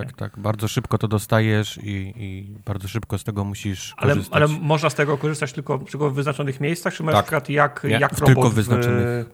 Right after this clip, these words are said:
Speaker 2: w,
Speaker 1: nie,
Speaker 2: jak
Speaker 1: nie, nie,
Speaker 2: robot
Speaker 1: tylko w
Speaker 2: w Apexie
Speaker 1: wyznaczonych
Speaker 2: się
Speaker 1: miejscach.
Speaker 2: bujać? Okej, tylko w
Speaker 3: Tylko w
Speaker 2: wyznaczonych.
Speaker 3: wyznaczonych miejscach, no.
Speaker 1: No.
Speaker 2: Okej.
Speaker 1: E, nie wiem, czy mnie zagubił system walki, bo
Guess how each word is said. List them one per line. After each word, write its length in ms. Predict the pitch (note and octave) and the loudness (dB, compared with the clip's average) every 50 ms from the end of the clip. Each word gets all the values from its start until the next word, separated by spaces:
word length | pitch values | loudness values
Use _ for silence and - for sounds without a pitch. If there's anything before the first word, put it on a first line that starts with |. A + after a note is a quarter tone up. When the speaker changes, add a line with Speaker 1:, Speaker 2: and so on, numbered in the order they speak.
| _ _ | _ _
Speaker 2:
w, 20 | B2+ | -8
Speaker 1:
nie, 60 | A#2+ | 0
Speaker 2:
jak 180 | A#2+ B2 G#2+ | 2 4 4
Speaker 1:
nie, 60 | G#2+ G#2 | 6 4
nie, 60 | C3+ | 4
Speaker 2:
robot 160 | - C3 - | 2 2 4
Speaker 1:
tylko 240 | A#2 A2+ A2+ A#2+ A#2 | 4 4 4 4 2
w 40 | - | 4
Speaker 2:
w 20 | |
Apexie 120 | - G#2 G2+ - G#2+ | 4 2 2 4 4
Speaker 1:
wyznaczonych 320 | - A2+ A2+ G2+ G2+ - - | 4 2 2 2 0 0 -2
Speaker 2:
się 80 | B2+ | -2
Speaker 1:
miejscach. 100 | G#2+ - B2 A#2 A2+ A2+ - | -2 0 0 0 -2 -4 -6
Speaker 2:
bujać? 120 | - - - | -8 -10 -10
Okej, 320 | B2+ B2+ - C3 - A#2 | -10 -10 -8 -10 -10 -10
tylko 240 | - - - - C3 | -12 -12 -10 -10 -8
w 40 | A#2+ | -8
Speaker 3:
Tylko 200 | A#2 - A#2 A2 | -6 -4 -4 -4
w 40 | G#2+ | -4
Speaker 2:
wyznaczonych. 80 | G#2+ G2 G#2 G2+ - G2+ F#2+ F#2 F#2 | -4 -4 -4 -6 -6 -6 -6 -8 -8
Speaker 3:
wyznaczonych 80 | - - | -8 -10
miejscach, 420 | F#2+ F2 F2 - - - - - | -10 -10 -10 -10 -12 -12 -12 -10
no. 160 | G#2 G#2 A2+ A2+ | -10 -8 -8 -6
Speaker 1:
No. 140 | A2+ G#2 G2+ G#2 - - - - - F3 D#3 C3 - | -6 -8 -8 -10 -14 -20 -20 -20 -16 -16 -16 -14 -8
Speaker 2:
Okej. 260 | - C3 D3+ E3 F3 | -4 -2 0 0 0
Speaker 1:
E, 40 | F#3 | 0
nie 240 | G3+ A3 C4 D4 | 0 -2 -2 0
wiem, 160 | C#4 C4 A#3 - | 0 0 0 0
czy 260 | - - F#3 F3+ D#3+ C#3+ - | 2 4 4 4 4 2 -4
mnie 300 | D3 D#3+ E3+ E3 D#3+ D3+ C3+ - - - - - - | -4 0 2 2 2 2 2 0 -4 -6 -6 -4 0
zagubił 480 | C#3+ C#3+ C3 C3 D#3 C#3+ C3+ D3+ C#3+ C3 | 0 0 2 2 0 2 2 0 0 0
system 360 | - - C3 - - C3 B2+ | -2 -4 -4 -4 -4 -2 2
walki, 360 | D3 F3+ E3+ - - C3 B2+ | 2 2 2 2 -2 -4 -2
bo 160 | A#2+ B2 B2 | 0 0 0